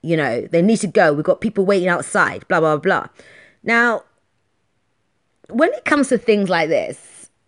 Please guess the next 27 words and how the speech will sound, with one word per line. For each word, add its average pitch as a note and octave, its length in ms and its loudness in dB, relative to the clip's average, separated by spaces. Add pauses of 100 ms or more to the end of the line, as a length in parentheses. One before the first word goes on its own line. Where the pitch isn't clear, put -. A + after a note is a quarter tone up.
I E4 220 2
kinda G3+ 260 -2
take E3+ 180 -4
the B2+ 80 -8
piss, - 720 -16 (420)
because - 180 -6
I'll C4 160 4
even F#3+ 220 0
eat D#3+ 120 -6
slower. E3 680 -2 (260)
I'll F#3+ 180 2
even G3 240 0
eat D#3 140 -4
slower. D3+ 440 -2 (140)
Even D#4 340 2 (120)
if B3 260 -2
I'm D#3 200 -10
full, E3 540 -4
like, - 160 -6
ready, F#3+ 280 0
ready G#3 300 -2
to F3+ 120 -8
throw F3 460 0
up, - 200 -2 (720)
I G#3 280 4
will F3 360 2 (360)
chew B2+ 680 -2